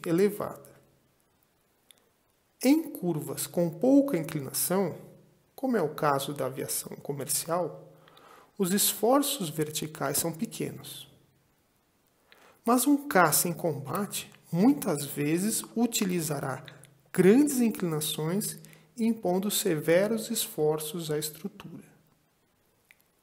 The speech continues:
O principal esforço, neste caso, é uma carga dinâmica chamada fator de carga.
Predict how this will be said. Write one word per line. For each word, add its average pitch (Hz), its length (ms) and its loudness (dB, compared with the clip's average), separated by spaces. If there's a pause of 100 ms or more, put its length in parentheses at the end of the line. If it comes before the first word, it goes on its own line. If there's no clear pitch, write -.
(280)
O 180 100 -2
principal 220 840 -2
esforço, - 800 -4 (300)
neste 165 640 0
caso, 160 540 -4 (220)
é - 80 -8
uma 170 200 -2
carga 170 400 -2
dinâmica 185 760 0
chamada 156 600 -4 (400)
fator 160 580 2
de 214 100 0
carga. - 600 -6